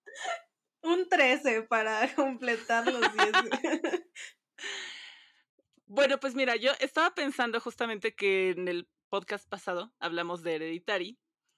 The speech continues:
Speaker 2: y de cómo había pocas películas que juntaban el drama con el terror.
Speaker 1: Ujú.
Speaker 2: Y dije, "Mira, ah, otra película que <laughs> junta el drama familiar con el terror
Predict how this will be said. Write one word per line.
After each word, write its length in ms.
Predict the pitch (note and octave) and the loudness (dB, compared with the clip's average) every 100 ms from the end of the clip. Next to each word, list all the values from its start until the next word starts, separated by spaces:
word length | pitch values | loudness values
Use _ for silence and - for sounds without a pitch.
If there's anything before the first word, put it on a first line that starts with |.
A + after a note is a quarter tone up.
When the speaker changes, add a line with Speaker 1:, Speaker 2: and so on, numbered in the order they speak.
| _ _ _ | _ _ _
Speaker 2:
y 200 | G3 G#3 | -6 0
de 120 | G3+ | 0
cómo 280 | - A3+ A#3 - | 0 2 2 2
había 260 | G3 G3 F#3+ | 4 4 2
pocas 300 | G#3+ G#3 - | -4 -6 -8
películas 560 | G#3+ G3 - E3 E3+ | -8 -8 -8 -10 -10
que 120 | - F3 | -12 -12
juntaban 720 | F3 E3+ F#3 F3 F3+ F3+ F3 - | -10 -4 -2 -2 -2 -4 -8 -6
el 200 | F3 E3 | -6 0
drama 440 | G3 F#3+ F3+ F#3 _ _ | 0 0 -4 -8 _ _
con 460 | - D#3+ D#3+ D#3 D#3+ | -6 -4 -2 -4 -4
el 180 | D3+ - | -8 -8
terror. 280 | D#3+ E3+ F#3 _ _ _ _ | -6 -6 -8 _ _ _ _
Speaker 1:
Ujú. 340 | B3+ C#4 D4 F4 | -4 -4 -2 -4
Speaker 2:
Y 140 | G4+ | -2
dije, 500 | F#4+ G#3 A3+ F#3+ F#3 _ | -4 -6 -2 -2 -2 _
"Mira, 280 | - B3 G#4+ A4+ _ A3+ | -6 -2 -2 -2 _ -6
ah, 340 | G3 F3+ E3+ - - - - | -2 -2 -4 -8 -20 -20 -4
otra 320 | D4 A4 G#4 | 0 2 2
película 600 | D4 C4+ D4 C4+ B3+ C4+ | 2 0 0 -2 2 2
que 180 | - D4 | 2 2
<laughs> 400 | - - D4+ - | 2 4 4 4
junta 260 | B3+ A#3+ A#3+ | 4 4 4
el 360 | G3 G3 F#3 | 2 -2 -4
drama 280 | E3 B3+ E4 | 0 0 0
familiar 640 | C#4+ G#3 G3+ F#3 F#3 G3 | -2 -2 0 0 0 -2
con 240 | - F#3 F3 | -4 -2 -2
el 160 | F3+ | -4
terror 340 | - F3 F3+ | -4 -2 -2